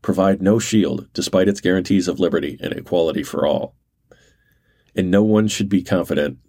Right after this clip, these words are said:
that this majority is done with its work. The right Roe and Casey recognized does not stand alone. To the contrary, the court has linked it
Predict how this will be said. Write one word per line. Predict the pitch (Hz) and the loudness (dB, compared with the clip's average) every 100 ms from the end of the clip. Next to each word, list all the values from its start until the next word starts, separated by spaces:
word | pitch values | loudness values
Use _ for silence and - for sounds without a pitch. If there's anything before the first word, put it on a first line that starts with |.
| 120 | -12
that | - - | -10 -2
this | 95 - | -2 0
majority | 92 85 87 78 71 | -2 2 2 2 0
is | 69 76 - | -4 -8 -4
done | 85 80 78 | -2 -2 -4
with | 78 | -6
its | 78 - | -6 -2
work. | 80 71 - _ _ _ _ _ _ _ _ _ _ _ | 0 0 -4 _ _ _ _ _ _ _ _ _ _ _
The | - | -10
right | 71 95 - | 0 2 2
Roe | - 90 95 110 - | 0 2 4 4 0
and | 90 87 | -4 -2
Casey | 104 107 90 | 0 0 0
recognized | 80 - 82 76 73 76 - | 0 -2 -4 -4 -4 -6 -6
does | 87 92 | -4 -2
not | 90 95 | -2 -2
stand | - 82 76 | -4 -4 -2
alone. | 71 80 76 - _ _ - _ _ | -2 -4 -4 -10 _ _ -20 _ _
To | - | -6
the | - | -2
contrary, | 113 117 117 82 69 - - | 0 0 0 -2 -2 -6 -12
the | - | -4
court | 107 104 98 | 0 0 0
has | 98 87 | -2 0
linked | 85 - | -2 -2
it | 85 | -4